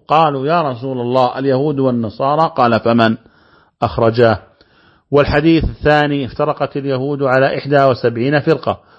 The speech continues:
وافترقت النصارى على اثنتين وسبعين فرقة، وستفترق هذه الأمة على ثلاث وسبعين فرقة، كلها في النار إلا واحدة".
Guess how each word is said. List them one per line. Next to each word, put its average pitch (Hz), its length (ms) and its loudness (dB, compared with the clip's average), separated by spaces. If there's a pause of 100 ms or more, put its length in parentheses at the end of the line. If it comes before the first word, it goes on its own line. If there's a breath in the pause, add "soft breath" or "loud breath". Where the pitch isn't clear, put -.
(120)
وافترقت 139 460 0
النصارى 135 520 2
على 143 240 2
اثنتين 131 580 -8
وسبعين 120 500 -4
فرقة، 165 400 0 (300 soft breath)
وستفترق 135 680 -4
هذه 120 340 2
الأمة 135 440 -2
على 113 260 0
ثلاث 127 400 2
وسبعين 113 540 -4
فرقة، 160 400 -2 (340 loud breath)
كلها 143 840 0
في 110 100 -16
النار 120 400 -10
إلا 113 460 -8
واحدة". 107 480 -2